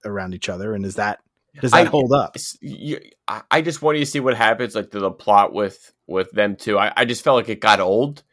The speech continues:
Speaker 2: But there are times where it's funny. There's times where, again, where it just, it just falls flat. Or it
Speaker 1: Mm-hmm.
Speaker 2: just, to me, it's like, I don't know. That's just not how I, I perceive or the Venom that I've read or what I've known to be known as Venom. I'm not saying I'm the biggest Venom fan in the world, but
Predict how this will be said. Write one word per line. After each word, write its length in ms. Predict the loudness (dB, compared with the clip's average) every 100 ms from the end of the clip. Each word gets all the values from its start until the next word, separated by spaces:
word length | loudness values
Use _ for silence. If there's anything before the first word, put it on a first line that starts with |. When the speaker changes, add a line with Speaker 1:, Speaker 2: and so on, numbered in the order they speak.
| _ -4
Speaker 2:
But 200 | -2 4
there 160 | 8
are 120 | 8 4
times 360 | -2 -4 -6
where 220 | -4 -2
it's 160 | -2 -8
funny. 300 | -2 0 0
There's 240 | -2 -4
times 260 | 0 0 0
where, 140 | -4
again, 260 | -2 0 2
where 200 | 2 0
it 160 | -4 -4
just, 320 | -4 -6 -8
it 140 | -8 -6
just 180 | -8
falls 240 | -2 -2 -4
flat. 360 | -6 -6 -6 -10 _
Or 180 | 2 2
it 80 | 2
Speaker 1:
Mm-hmm. 100 | 0
Speaker 2:
just, 280 | -2 -2
to 80 | -6
me, 180 | 0 0
it's 140 | 2
like, 240 | 0 0 -6 _ _ _ _ _ -6
I 60 | 0
don't 80 |
know. 140 | 0 4
That's 280 | 4 4 2
just 260 | -8 -4
not 220 | -2 -2
how 240 | 0 0 2
I, 260 | 2 0 -2
I 140 | -6 -6 -6
perceive 540 | -10 -10 -10 -8 -6
or 220 | -4 -6 -6
the 100 | -4
Venom 320 | 0 0 -2
that 100 | -4
I've 220 | -4 -4
read 340 | -2 0 0
or 200 | -4 -14
what 180 | -8 -6
I've 180 | -4 -4
known 260 | -4 -4 -6
to 100 | -10
be 100 | -4
known 220 | -4 -4
as 80 | -6
Venom. 160 | -6
I'm 60 | -4
not 180 | -4 -4
saying 120 | -6
I'm 100 | -6
the 120 | -6
biggest 300 | -4 -2 -2
Venom 260 | -2 0 -2
fan 140 | -6 -8
in 100 | -10
the 100 | -12
world, 240 | -12 -12 -14
but 160 | -16